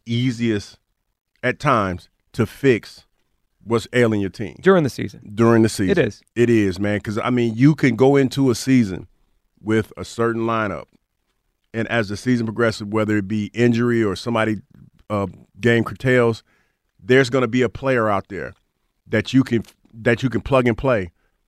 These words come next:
Speaker 1: that can get you over the top. I've seen it too many times. When I was in Atlanta, I've seen it a few times. What was it? Jock, Jock Peterson
Speaker 2: Yeah.
Speaker 1: was one of the guys.
Speaker 2: The year that Acuna got hurt and they
Speaker 1: Yeah,
Speaker 2: won.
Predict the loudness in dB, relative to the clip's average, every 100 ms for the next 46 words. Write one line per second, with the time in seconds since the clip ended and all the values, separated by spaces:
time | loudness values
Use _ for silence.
0 | -2 0 0 -2 -2 0 0 0 -2 -2
1 | 0 -2 -2 -2 -2 -2 -2 -2 0 0
2 | 2 2 2 2 2 2 0 -2 -4 -4
3 | -10 -16 -18 -20 _ _ _ 0 0 2
4 | -4 -8 -4 2 2 0 _ -2 0 0
5 | -2 -2 -4 0 2 2 0 _ _ -4
6 | 0 2 2 0 -2 -4 0 4 4 4
7 | 2 0 0 2 2 2 0 2 4 6
8 | 4